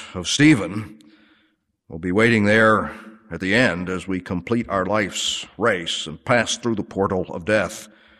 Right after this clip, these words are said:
into his presence. We confess, our Father, that it's hard. We confess, our Father, that there are many times when we are ready to quit, when the divisions and the persecutions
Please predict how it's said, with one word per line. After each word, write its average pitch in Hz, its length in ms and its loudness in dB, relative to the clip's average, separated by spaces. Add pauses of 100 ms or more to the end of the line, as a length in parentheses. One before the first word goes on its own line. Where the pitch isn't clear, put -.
(800)
into 85 200 -8
his 85 160 -4
presence. 95 600 -4 (1700)
We 80 100 -20
confess, 95 420 -2
our 90 100 -2
Father, 98 320 4
that 95 140 0
it's 95 140 -4
hard. 98 460 -2 (1120)
We 80 80 -16
confess, 87 480 -6
our 92 100 0
Father, 104 320 2
that 92 140 -6
there 95 140 0
are 92 40 2
many 101 220 2
times 127 800 2 (760)
when 85 160 -12
we 92 120 -4
are 90 60 0
ready 92 240 0
to 95 80 -6
quit, - 440 0 (1160)
when 85 160 -14
the 90 60 -6
divisions 113 920 -2
and 78 100 -20
the 80 80 -16
persecutions 117 1160 0